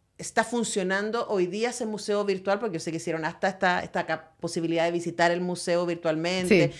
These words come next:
Speaker 1: y los materiales que hay en ese sentido.
Speaker 2: <clears throat> Sí, efectivamente, en mayo del dos mil veintidós, como que lanzamos, eh, el museo virtual que se llama MUBO trescientos sesenta, que tú lo puedes recorrer desde cualquier dispositivo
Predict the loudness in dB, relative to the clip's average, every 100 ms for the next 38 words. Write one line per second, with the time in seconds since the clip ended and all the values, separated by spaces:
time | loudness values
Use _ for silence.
0 | -2 2 4 4 2 2 2 4 4 4
1 | 2 -2 -2 -2 0 2 0 -2 -8 -14
2 | -20 -20 -10 0 2 6 6 6 4 4
3 | 6 8 6 6 6 8 8 8 6 6
4 | 6 6 4 4 6 6 6 2 -4 -4
5 | 0 4 6 6 4 4 4 6 2 0
6 | 2 6 8 8 6 4 2 0 0 2
7 | 4 2 2 0 2 2 4 4 6 6
8 | 6 6 4 2 2 2 2 2 0 -2
9 | -10 -20 -20 -20 -4 2 4 6 6 6
10 | 6 4 6 8 8 6 4 6 4 6
11 | 6 6 2 2 2 4 8 8 8 4